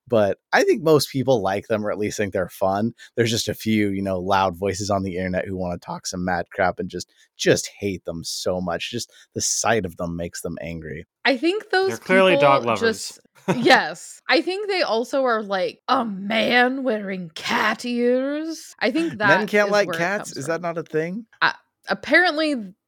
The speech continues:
Speaker 2: apparently not for these people.
Speaker 1: So apparently it's a sexist thing. PewDiePie
Speaker 2: <laughs>
Speaker 1: rocked cat ears forever, and he's, like, the king of YouTuber. He was, like,
Speaker 2: He
Speaker 1: do
Speaker 2: probably
Speaker 1: people
Speaker 2: had a lot of mean comments of people being like, "How dare you wear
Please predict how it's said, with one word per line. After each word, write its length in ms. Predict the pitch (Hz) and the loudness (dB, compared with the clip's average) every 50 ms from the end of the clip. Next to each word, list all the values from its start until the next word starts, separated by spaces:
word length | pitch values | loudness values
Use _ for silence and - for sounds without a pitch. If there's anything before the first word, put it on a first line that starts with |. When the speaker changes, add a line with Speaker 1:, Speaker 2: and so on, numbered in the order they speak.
| _ - | _ -4
Speaker 2:
apparently 480 | - - - 233 254 240 202 185 196 | -4 -4 -2 0 0 0 0 -2 -4
not 260 | 185 165 - - - - | -4 -6 -6 -8 -10 -6
for 160 | - 185 180 | -2 -2 0
these 240 | 160 165 156 147 - | 0 0 -2 -2 -6
people. 440 | - - - - - - - - - _ _ _ _ _ - | -10 -14 -12 -12 -12 -12 -12 -14 -18 _ _ _ _ _ -8
Speaker 1:
So 120 | - 104 | -4 -4
apparently 360 | 98 - 117 113 123 120 113 | -2 2 4 4 4 4 4
it's 140 | 107 92 - | 2 0 -2
a 40 | 92 | -4
sexist 680 | 87 - - - - 110 104 - - - 92 82 - | -4 -4 -4 -2 0 0 0 -2 -4 -6 -8 -8 -8
thing. 300 | - - 92 90 90 87 - - _ _ | -8 -8 -8 -8 -8 -10 -14 -20 _ _
PewDiePie 520 | - - 247 339 415 - 151 147 135 113 104 | -8 -6 -4 -2 0 0 2 2 2 0 0
Speaker 2:
<laughs> 20 | |
Speaker 1:
rocked 240 | 127 131 139 - - | 0 0 0 -2 -4
cat 280 | - - 143 147 139 | 0 0 2 2 2
ears 260 | 139 147 151 151 139 - | 0 0 0 0 -2 -2
forever, 560 | - 143 139 - 110 165 196 165 131 110 98 | -2 -2 -2 0 0 0 0 0 -2 -2 -4
and 80 | 104 | -4
he's, 160 | 120 147 147 165 | -6 -4 -2 -2
like, 160 | 160 135 - | -2 -2 -2
the 80 | 147 | -6
king 300 | 123 - - 147 156 156 | -10 -6 -6 -4 -2 -2
of 80 | 131 107 | -2 -2
YouTuber. 540 | 110 131 147 143 - 117 101 87 95 101 101 | -2 -2 -4 -2 -2 -2 -2 -2 -2 0 0
He 60 | 98 | 0
was, 440 | 90 95 120 113 101 95 107 98 85 | 2 4 6 6 6 4 2 0 0
like, 240 | 82 85 87 - - | 0 0 0 -2 -4
Speaker 2:
He 160 | - - 320 | -6 -4 -4
Speaker 1:
do 140 | 349 - 110 | -4 0 2
Speaker 2:
probably 280 | 392 453 523 - - 523 | 4 6 8 8 8 8
Speaker 1:
people 120 | 480 480 | 8 4
Speaker 2:
had 200 | 466 466 453 403 | 2 2 0 -2
a 20 | |
lot 240 | 320 294 294 311 320 | -2 0 2 2 2
of 300 | 339 339 349 302 302 - - _ - | 2 0 -2 -2 -6 -8 -8 _ -12
mean 400 | 233 233 247 262 277 285 277 262 | -10 -8 -8 -6 -6 -6 -8 -6
comments 420 | - 269 269 277 285 233 202 - | -4 -2 -2 -2 -2 -6 -8 -10
of 120 | 214 185 | -12 -16
people 260 | - - 208 214 208 196 | -16 -14 -14 -12 -12 -10
being 220 | 214 202 202 202 | -10 -8 -6 -6
like, 240 | 185 165 147 - - | -4 -4 -6 -6 -10
"How 300 | - - - 339 277 - | -4 0 2 2 2 2
dare 400 | 240 - - 247 240 277 254 196 | -2 -6 -6 -4 -2 -2 -2 -4
you 220 | 185 175 185 185 | -8 -12 -14 -14
wear 240 | 160 180 165 151 156 | -14 -14 -14 -16 -16